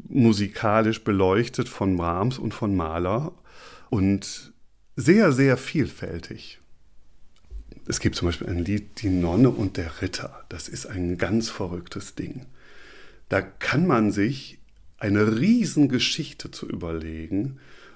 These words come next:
was diese beiden, was diese Frau und was dieser Mann, was die wohl miteinander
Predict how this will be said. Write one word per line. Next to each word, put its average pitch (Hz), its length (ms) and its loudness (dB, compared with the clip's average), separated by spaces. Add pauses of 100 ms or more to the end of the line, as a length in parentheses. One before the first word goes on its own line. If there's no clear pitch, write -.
was 107 260 -2
diese - 300 -2
beiden, 104 840 0 (100)
was 95 140 -6
diese 120 220 -4
Frau 127 540 -2
und 139 200 -2
was 123 160 -6
dieser 135 300 2
Mann, 104 480 2
was - 280 -4
die 139 360 -2
wohl 110 260 4
miteinander 113 1200 2